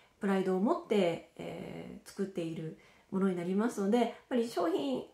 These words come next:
としては素晴らしいと思います。で、ただ、この方は、あの、腎臓がね、もう透析寸前ということですので、そういう方に関しては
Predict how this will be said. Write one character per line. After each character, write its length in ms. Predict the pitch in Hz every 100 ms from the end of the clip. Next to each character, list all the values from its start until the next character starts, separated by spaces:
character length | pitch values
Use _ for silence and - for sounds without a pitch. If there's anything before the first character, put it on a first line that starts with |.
| -
と 80 | 311
し 80 |
て 100 | -
は 160 | 392 320
素 120 | -
晴 60 | 185
ら 100 | 185
し 80 | 233
い 100 | 262
と 260 | 190 - -
思 120 | 175
い 40 | 170
ま 140 | 170
す。 160 | 196 - - - - -
で、 220 | 233 233
た 140 | -
だ、 240 | 381 254 -
こ 100 | -
の 120 | 311
方 260 | 403 480 202
は、 320 | 190 208 160 - - - -
あ 160 | 220
の、 380 | 196 190 185 180
腎 220 | 170 277 381
臓 180 | 392
が 280 | 359 359 339 - _ _
ね、 140 | 254 226
も 180 | 233
う 60 | 226
透 160 | 370 370
析 200 | 208 -
寸 240 | 233 226
前 200 | 254 285
と 40 |
い 60 | 208
う 40 | 185
こ 100 | 190
と 140 | 175
で 100 | 160
す 120 | 156
の 100 | 160
で、 320 | 160 196 190 - - - - - _
そ 240 | - - 381
う 40 |
い 40 | 392
う 80 |
方 220 | 392 403 392
に 120 | 233
関 280 | 233 233 202
し 80 |
て 100 | -
は 380 | 165 202 196 170